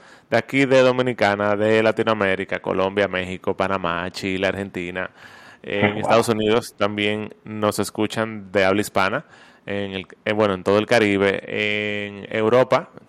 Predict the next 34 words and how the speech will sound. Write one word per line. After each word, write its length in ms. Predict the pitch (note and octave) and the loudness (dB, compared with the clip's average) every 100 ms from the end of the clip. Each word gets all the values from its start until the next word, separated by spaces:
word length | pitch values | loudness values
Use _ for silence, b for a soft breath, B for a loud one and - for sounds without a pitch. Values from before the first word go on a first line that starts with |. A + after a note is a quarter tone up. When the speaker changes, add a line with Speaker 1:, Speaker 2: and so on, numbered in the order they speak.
| _ _ _ _ - | _ _ _ _ -10
Speaker 1:
quien 220 | A2 G#2 | -8 -2
habla 180 | A2 A#2+ | 0 0
español 460 | A#2+ A2+ A2+ A2 - | 0 0 2 0 0
en 80 | |
Speaker 2:
Wow. 80 | G#2+ | 0
Speaker 1:
Europa 300 | G#2+ G#2+ G#2 | 2 2 0
puede 200 | G2 G2+ | 0 0
escucharnos 600 | G2+ A2+ G#2+ G#2+ G#2+ A2+ - | 0 -2 0 0 0 -8 -12
y 380 | - G2+ F2+ - - _ _ | -8 -6 -8 -12 -20 _ _
hay 140 | G2+ G#2 | -8 -6
una 100 | G#2+ | -4
audiencia 340 | G#2+ G#2 G#2 | -2 -2 0
ya 300 | G#2 G#2 F#2 - - - | 2 2 0 -8 -10 -4
también 400 | A2 A2 G#2+ A2 | -2 0 -2 -4
que 200 | - F#2 | -8 -8
está 200 | F2+ F#2 | -6 -6
en 60 | |
crecimiento. 600 | G2 A2+ B2 A#2 F2 - - b b b b - A2 | -4 -4 -4 -6 -6 -10 -14 b b b b -20 -2
Yo 160 | B2+ | 2
cre-, 160 | C3 C#3+ - A#2 | 2 0 -4 -2
yo 160 | A#2+ B2+ | 0 2
creo 160 | E3 | 2
que 80 | D#3+ | 0
sí, 140 | C3+ B2 | 0 0
que 160 | A2+ | 2
va 160 | G#2+ A2 | 2 2
a 40 | |
ser 200 | G#2+ C3+ | 2 -2
muy, 460 | C3 B2+ C3+ C#3+ C3+ | -2 0 0 0 -4
muy 280 | B2 A#2+ C#3+ | -2 0 2
poderoso 480 | E3+ D#3 B2 G#2+ A2 | 2 4 2 2 0
el 80 | G#2+ | 0
hecho 240 | G#2+ C3+ | 0 2
de, 240 | C3+ B2 | 4 2